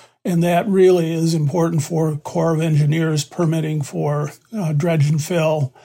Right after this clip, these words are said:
as well as for, uh, the extent that E P A, of E P A's Clean Water Act jurisdiction.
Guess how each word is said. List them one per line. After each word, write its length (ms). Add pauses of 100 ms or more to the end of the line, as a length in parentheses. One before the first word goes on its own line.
(480)
as 220
well 320
as 160
for, 420 (280)
uh, 340
the 220
extent 460
that 240
E 100
P 240
A, 220
of 260
E 160
P 160
A's 280
Clean 300
Water 300
Act 220
jurisdiction. 800